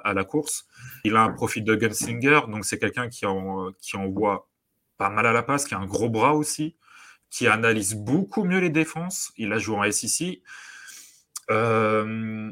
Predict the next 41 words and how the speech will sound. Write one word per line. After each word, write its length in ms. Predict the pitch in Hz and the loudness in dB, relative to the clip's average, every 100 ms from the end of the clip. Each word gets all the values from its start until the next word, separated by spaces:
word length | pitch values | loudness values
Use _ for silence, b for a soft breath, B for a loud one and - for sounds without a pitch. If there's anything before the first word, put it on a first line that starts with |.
| - | -6
il 160 | 120 113 | 0 2
a 60 | |
prouvé, 560 | 113 - 131 135 139 131 | 2 2 2 4 4 4
euh, 220 | 110 104 | 2 2
qu'il 180 | - 113 | -2 0
avait 200 | 104 117 | 0 0
une 260 | 110 107 - | -4 -6 -4
très 180 | - | -2
grosse 240 | 135 135 135 | 0 -2 -4
progression 400 | 127 123 120 131 | -4 -4 -4 -8
cette 160 | 120 | -2
année, 120 | 120 139 | 0 0
parce 160 | 160 | -2
que 100 | 127 | 0
l'année 240 | 104 101 107 | 0 2 0
d'avant, 480 | 107 120 123 117 110 | 0 0 -2 -6 -12
on 160 | 104 | -6
avait 160 | 104 104 | -2 -2
un 80 | 104 | -2
gros 160 | 95 | -4
problème 320 | - 117 123 | -2 4 4
sur 160 | 117 101 | 2 -4
ses 140 | - | -4
lectures, 340 | 101 98 - 151 | -2 -2 -2 -4
justement, 480 | 110 107 113 151 143 | -4 -6 -6 -8 -2
euh, 200 | 98 98 | 0 0
de 640 | 95 98 92 90 87 90 - | 0 -2 0 0 -2 -4 -4
pré-snap, 440 | 110 - 120 135 | -4 -2 -2 -2
sur 100 | - | -4
ses 120 | - | -4
lectures 220 | 98 101 | -4 -4
des 100 | 95 | -6
défenses, 340 | 95 95 - - | -4 -4 -6 -8
sur 100 | - | -6
ses 380 | 101 95 95 98 | -6 -4 -2 -2
analyses. 340 | 98 117 123 | -2 -2 -2
Il 100 | 98 | -4
avait 180 | 92 95 | -6 -8
beaucoup 280 | 101 - 113 | -10 -10 -4
été 100 | 110 | -2
intercepté, 680 | 101 107 120 - 127 101 | -2 -4 -4 -2 -2 -4